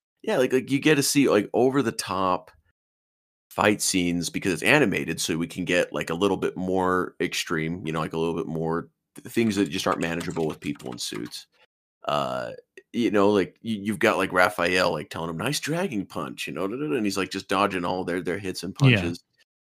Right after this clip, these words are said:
Speaker 1: You know, you've got Leonardo, like, running on the wall, uh, you know, as he's fighting these foot ninjas. Like, it's just really cool, and it's, I don't know, it, it's the coolest action scenes, in my opinion, like, some of the coolest fighting we've seen since the comics. Like, it's, it's on, on screen,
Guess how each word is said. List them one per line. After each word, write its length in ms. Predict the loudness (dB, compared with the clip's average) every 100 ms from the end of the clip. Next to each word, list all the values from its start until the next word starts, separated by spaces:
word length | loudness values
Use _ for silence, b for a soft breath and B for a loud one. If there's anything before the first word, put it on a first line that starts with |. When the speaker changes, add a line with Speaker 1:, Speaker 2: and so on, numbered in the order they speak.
| -2
Speaker 1:
You 80 |
know, 60 | 4
you've 140 | 6 6
got 300 | 4 2 0
Leonardo, 380 | 2 4 4 2
like, 200 | -2 -4
running 260 | -2 0 0
on 120 | 0
the 100 | -2
wall, 520 | -2 -2 -2 -4 -8 _ _ _ _
uh, 360 | -8 -6 -8 -12 -14
you 100 | -12
know, 100 | -10
as 100 | -10
he's 120 | -10
fighting 340 | -4 -2 -2 -4
these 180 | -8 -8
foot 400 | -6 -2 -2 -2 -6
ninjas. 500 | -6 -4 -4 -4 -8 -12 _ _ _ -20 -20
Like, 160 | -18 -6
it's 320 | -4 -4 -8
just 540 | -4 0 0 0 -6 _ _ _ _ _ _
really 500 | -12 -2 2 4 2 -4
cool, 540 | -6 -4 -4 -6 -12 -10
and 180 | -8 -6
it's, 320 | -8 -12 -20 _ -6
I 80 | -4
don't 80 | -2
know, 80 | -4
it, 120 | -4
it's 220 | -6 -6 -8
the 120 | -8
coolest 460 | -2 0 0 -2 _ _ _ -4
action 340 | -4 -2 -6
scenes, 220 | -8 -8 -6
in 40 |
my 140 | -6 -6
opinion, 400 | -6 -10 -10 -12
like, 200 | -14 -14
some 140 | -12
of 40 | -12
the 100 | -10
coolest 220 | -10 -10
fighting 380 | -10 -8 -8 -8
we've 180 | -8 -8
seen 380 | -10 -12 -12
since 460 | -14 -16 -18 -18 -18
the 100 | -16
comics. 400 | -8 -6 -6 -8
Like, 120 | -10
it's, 140 | -8 -8
it's 180 | -10 -4
on, 260 | -2 0 0
on 180 | 0 0
screen, 540 | -4 -4 -4 -4 -10